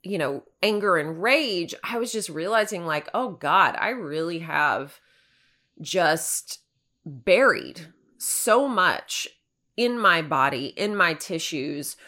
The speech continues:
for the sake of survival." And so during this event, we, after we had, we were done talking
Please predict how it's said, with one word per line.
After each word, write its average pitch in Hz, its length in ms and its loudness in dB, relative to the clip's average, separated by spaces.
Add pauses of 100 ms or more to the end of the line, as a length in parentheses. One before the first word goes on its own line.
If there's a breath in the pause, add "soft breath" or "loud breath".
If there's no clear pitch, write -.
(140)
for 240 340 4
the 226 220 -6
sake - 580 0
of 135 420 -2
survival." 131 1000 -6 (580 soft breath)
And 208 160 -2
so 190 720 2
during 175 360 -2
this 349 260 2
event, 156 680 -2 (180)
we, 220 720 -6 (140)
after 185 260 0
we 240 200 -6
had, 262 160 -8 (120)
we 196 160 -6
were 220 100 -4
done 214 200 -4
talking 185 640 -2